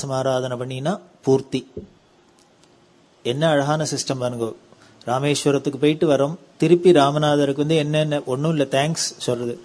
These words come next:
அப்பா, நல்லபடியா, அதாவது நம்ம எல்லா வேண்டியும் என்ன பண்ணுவோம், போறதுக்கு முன்னால சொல்லிப்போம், "போப்பறேன், போப்பறேன், போப்பறேன்னு." அப்புறம் ஊருக்கு போனோன்னு ஃபோன் கூட பண்ண மாட்டோம், "வந்து சேர்ந்தேன்னு." அப்படி இருக்கக்கூடாதான். அதனால ஒரு காரியத்தை ஒருத்தட்ட போய், காரியத்துக்கு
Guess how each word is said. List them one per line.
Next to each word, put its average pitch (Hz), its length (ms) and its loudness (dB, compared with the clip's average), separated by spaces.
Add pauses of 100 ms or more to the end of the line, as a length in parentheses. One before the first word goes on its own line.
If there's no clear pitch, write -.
(520)
அப்பா, 151 380 0 (120)
நல்லபடியா, 147 520 0
அதாவது 151 300 2
நம்ம 147 220 0
எல்லா 156 260 4
வேண்டியும் 170 160 4
என்ன 156 160 0
பண்ணுவோம், 156 420 0 (380)
போறதுக்கு 160 480 6
முன்னால 170 240 4
சொல்லிப்போம், 151 400 0
"போப்பறேன், 160 380 4
போப்பறேன், 160 380 4
போப்பறேன்னு." 151 440 2
அப்புறம் 151 300 0
ஊருக்கு 160 480 6
போனோன்னு 165 140 0
ஃபோன் 160 260 2
கூட 156 200 6
பண்ண 147 160 0
மாட்டோம், 139 300 0
"வந்து 143 200 -2
சேர்ந்தேன்னு." 135 500 -2 (1800)
அப்படி 147 340 2
இருக்கக்கூடாதான். 156 520 6 (220)
அதனால 139 300 -2
ஒரு 139 140 2
காரியத்தை 170 640 4
ஒருத்தட்ட 156 340 0
போய், 185 240 4
காரியத்துக்கு 165 500 6